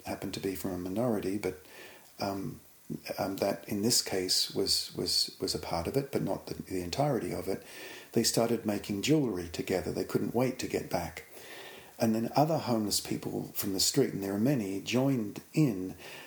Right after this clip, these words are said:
and so there wasn't enough, um, there wasn't enough wire and beads, and there wasn't enough thread to make friendship bracelets. So my two kids,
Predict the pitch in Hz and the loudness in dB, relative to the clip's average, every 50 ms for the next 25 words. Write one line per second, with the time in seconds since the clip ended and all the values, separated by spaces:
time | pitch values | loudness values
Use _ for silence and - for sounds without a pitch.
0 | - - - - 107 104 - - 113 110 107 - - - - 110 104 110 135 143 | -18 -6 -2 0 2 4 4 4 4 4 2 0 0 2 4 4 6 6 6 4
1 | 123 131 117 110 107 110 123 127 107 95 87 - - - - - - - - - | 4 2 2 2 4 4 4 4 2 2 0 0 0 0 -2 -4 -8 -12 -4 0
2 | - 104 101 101 98 95 98 95 90 90 - - - - - - 107 113 113 - | 2 2 2 2 0 -2 -4 -6 -8 -10 -14 -20 -20 -4 0 2 2 4 2 2
3 | - 101 104 101 101 95 90 - - - - 104 104 110 113 117 113 104 95 92 | 0 0 0 0 0 0 -2 -4 -6 -6 -2 2 4 4 4 4 2 0 0 -2
4 | 90 87 92 92 90 110 113 117 110 101 95 92 92 - - 95 92 92 90 87 | -2 -2 -2 0 2 2 4 4 2 2 0 0 0 0 0 0 0 -2 -4 -6
5 | - - - - - - - - - - 110 101 101 113 113 113 110 98 - - | -10 -12 -14 -14 -16 -16 -12 -4 0 2 4 4 4 4 4 2 0 -2 0 -2
6 | 104 101 101 101 98 95 - - - - - 127 123 117 98 - - - 95 95 | -2 0 0 0 0 -2 -4 -6 -8 -2 2 4 4 4 2 0 -2 -4 -2 -2
7 | 95 98 - - - - - - 135 147 143 - 101 - - 98 90 90 - - | -2 -4 -6 -8 -12 -2 2 2 4 4 4 2 0 0 0 0 0 0 0 -2
8 | - - - - - 107 107 107 104 98 - - - - - - - - - - | -2 0 2 2 4 4 4 2 0 -2 -4 -8 -14 -16 -16 -16 -16 -16 -16 -18
9 | - - - - - - 117 117 131 139 - - 117 110 - - - 104 101 98 | -18 -18 -20 -16 -2 2 4 4 4 4 2 0 0 0 0 0 0 2 2 2
10 | - - - - - - - - | 2 4 4 4 4 2 -2 -6